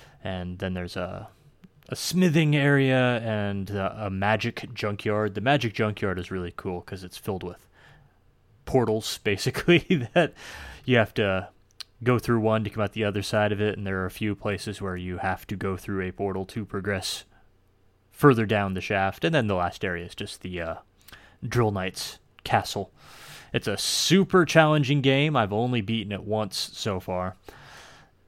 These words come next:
And much like the, uh, Shovel Knight Pocket Dungeon that came out last year,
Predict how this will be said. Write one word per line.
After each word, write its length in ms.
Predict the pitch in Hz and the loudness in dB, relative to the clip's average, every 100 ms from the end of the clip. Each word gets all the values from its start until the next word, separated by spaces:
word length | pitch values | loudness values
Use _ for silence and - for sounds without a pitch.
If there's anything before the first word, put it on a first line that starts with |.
| - | -4
And 240 | 123 107 110 | -2 0 0
much 260 | 143 - | -2 4
like 240 | 160 135 - | 4 4 0
the, 380 | 120 123 117 107 | -2 0 2 2
uh, 400 | 101 95 92 92 - _ | 2 2 0 -4 -10 _
Shovel 320 | - - 143 131 | 0 6 8 6
Knight 180 | 117 - | 4 2
Pocket 340 | 131 117 139 | 2 2 0
Dungeon 380 | 127 123 113 117 | -4 -4 -2 -4
that 160 | 101 | -6
came 220 | - 113 107 | -6 -4 -2
out 160 | 107 | -2
last 320 | 110 110 104 - | 0 0 0 0
year, 480 | 120 117 113 110 | 2 2 0 -4